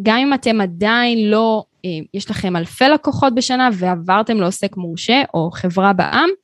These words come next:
עדיין אתם צריכים לשדר את זה ללקוח, כי, אה, זה יעביר לו מסר של ביטחון, של אמינות, שאתם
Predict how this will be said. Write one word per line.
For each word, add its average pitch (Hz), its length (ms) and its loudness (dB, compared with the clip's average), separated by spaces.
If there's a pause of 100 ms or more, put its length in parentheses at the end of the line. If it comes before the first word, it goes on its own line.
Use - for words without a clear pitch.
(460)
עדיין 254 320 2
אתם 254 140 -2
צריכים 233 340 -2
לשדר 214 500 2
את 240 60 2
זה 220 100 2
ללקוח, 233 720 0 (300)
כי, 185 300 -4 (120)
אה, 175 220 -4
זה 180 120 -4
יעביר 214 240 0
לו 294 80 2
מסר 277 240 0
של 247 140 2
ביטחון, 220 560 2
של 202 220 -2
אמינות, 208 500 0
שאתם 185 260 -4